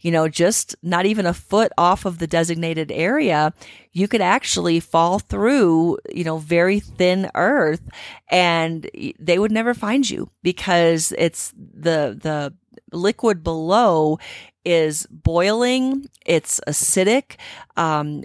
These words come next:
it's, it would just disintegrate you. So it, this can be a very, very dangerous place if you're not super careful. So John and I were always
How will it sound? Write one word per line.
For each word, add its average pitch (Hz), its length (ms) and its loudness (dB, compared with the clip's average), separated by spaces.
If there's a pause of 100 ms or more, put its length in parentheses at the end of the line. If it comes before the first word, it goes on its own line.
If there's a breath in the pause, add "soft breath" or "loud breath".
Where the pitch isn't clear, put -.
it's, - 520 -4
it 156 240 0
would 170 140 0
just 170 180 -2
disintegrate 170 640 -2
you. 131 200 -6
So 165 400 2
it, - 280 0
this 214 160 2
can 370 160 -4
be 359 140 4
a 294 60 0
very, 220 260 2
very 220 220 0
dangerous 185 420 -2
place - 460 -2
if 151 180 -6
you're 170 100 0
not 165 360 -2
super 165 340 -2
careful. 160 560 -2 (380 loud breath)
So 175 580 2
John 190 300 2
and 247 100 2
I 196 120 2
were 165 280 2
always 170 560 2